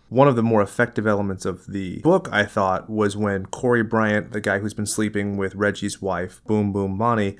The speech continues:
he gets caught. He pisses himself. He, it's same exact thing, runs out. He's, like, running back to his truck with pissy pants. And then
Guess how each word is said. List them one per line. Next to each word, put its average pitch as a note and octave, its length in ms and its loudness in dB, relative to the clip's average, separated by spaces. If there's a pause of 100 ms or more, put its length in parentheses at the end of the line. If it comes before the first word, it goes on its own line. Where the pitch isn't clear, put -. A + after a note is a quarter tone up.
(260)
he D#3 160 2
gets D3+ 240 0
caught. - 440 -4
He - 180 -6
pisses C3+ 520 0
himself. F#2+ 560 -2 (260)
He, G#2 280 -4
it's A2+ 240 -8
same D3 240 4
exact B2 380 2
thing, G#2 280 2
runs A2+ 400 2
out. G2 260 2
He's, G#2+ 140 -8
like, F#2+ 160 -8
running A#2 300 0
back A2 240 0
to - 80 -4
his G#2 180 -2
truck - 380 0 (100)
with A#2 140 -2 (320)
pissy C3 320 0
pants. F#2 420 -4 (540)
And A2+ 200 4
then G#2 460 4